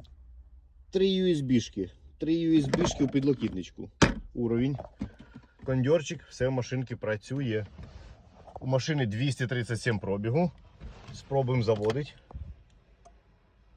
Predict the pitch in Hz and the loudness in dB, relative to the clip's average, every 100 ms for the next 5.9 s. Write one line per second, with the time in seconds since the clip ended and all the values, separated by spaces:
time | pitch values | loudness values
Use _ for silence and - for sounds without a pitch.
0 | _ _ _ - _ - - _ - - | _ _ _ -20 _ -20 -20 _ -20 -20
1 | - - - 508 - - - - - - | -20 -20 -20 -18 -10 -8 -6 -6 -8 -12
2 | - - - 123 110 131 135 123 135 127 | -14 -10 -6 -2 0 2 2 0 0 0
3 | 139 131 117 - 120 120 127 139 165 160 | 0 -2 -2 -4 -2 0 0 0 -2 -4
4 | - - - - - - 107 127 117 123 | -6 -14 -16 -16 -12 -8 -2 0 2 0
5 | 117 120 107 98 101 110 117 160 | 0 -2 -6 -4 -2 -2 -2 -4